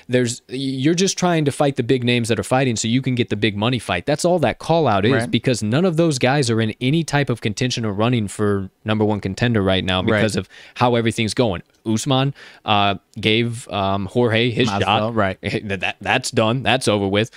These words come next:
Speaker 1: Leon could potentially have a
Speaker 2: I was gonna
Speaker 1: shot.
Speaker 2: say, he probably wants a bigger shot
Speaker 1: He's
Speaker 2: than
Speaker 1: probably,
Speaker 2: Burns,
Speaker 1: that,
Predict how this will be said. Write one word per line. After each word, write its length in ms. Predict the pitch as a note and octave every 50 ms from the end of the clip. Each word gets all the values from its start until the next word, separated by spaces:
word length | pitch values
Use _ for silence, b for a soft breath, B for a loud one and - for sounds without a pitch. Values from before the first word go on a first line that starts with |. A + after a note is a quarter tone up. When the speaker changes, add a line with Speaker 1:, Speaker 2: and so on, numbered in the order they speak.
| B B B
Speaker 1:
Leon 440 | F#2+ F#2+ A2+ C#3 D3 A#2+ A#2 B2 B2+
could 160 | - A#2+ G2+
potentially 420 | - - A2 A2 G2+ - A2 G2+
have 180 | G2+ G2+ F#2+ F#2
a 40 | C3
Speaker 2:
I 20 |
was 80 | C3 B2+
gonna 80 | A#2
Speaker 1:
shot. 100 | F2+ F#2+ G2+
Speaker 2:
say, 40 |
he 100 | G#2+ C3
probably 220 | - C3+ A2+ G#2 G#2
wants 160 | G2+ G#2 G2+
a 40 | F#2+
bigger 260 | - A#2+ D3 C#3 A2+
shot 240 | - - A#2 G#2 G#2+
Speaker 1:
He's 80 | A2+ A2+
Speaker 2:
than 120 | G#2 G#2 G#2
Speaker 1:
probably, 260 | B2+ A#2+ A#2+ B2+ A#2+
Speaker 2:
Burns, 280 | C3+ D3 B2 - G#2 A2
Speaker 1:
that, 80 | A#2+